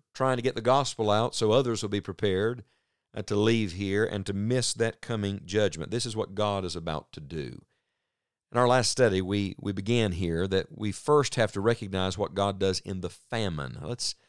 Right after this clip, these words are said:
pick up there for just a moment, because this matter of the famine is woven all through Scripture.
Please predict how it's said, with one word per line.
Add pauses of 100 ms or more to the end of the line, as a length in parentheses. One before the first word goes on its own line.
(260)
pick
up
there
for
just
a
moment,
because (440)
this
matter
of
the
famine
is
woven
all
through
Scripture.